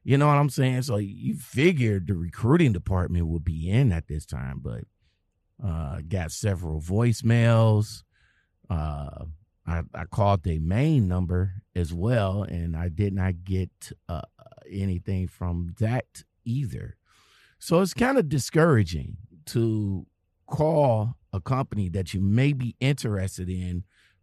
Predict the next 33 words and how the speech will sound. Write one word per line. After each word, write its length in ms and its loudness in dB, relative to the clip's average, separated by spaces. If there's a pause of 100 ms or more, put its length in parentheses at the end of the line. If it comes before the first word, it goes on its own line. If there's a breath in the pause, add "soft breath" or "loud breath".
only, 380 2 (180)
only 320 -2
not 240 -2
to 80 -6
get 240 -2
nobody 520 0
there 200 2
to 100 -4
talk 600 -2 (520)
about 520 2 (100)
or 320 0
to 160 -8
see 400 -6
if 160 -8
you 140 -2
can 160 -6
come 260 -2
on 400 0 (400)
with 240 -2
the 100 -6
company. 520 0 (800)
Uh, 300 -2 (580)
you 160 0
know, 140 -2
you 160 -4
get 220 -6
too 120 -4
many 240 -2
voicemails 920 -4
and 120 -4
all 160 -4
like 240 -8
that. 300 -4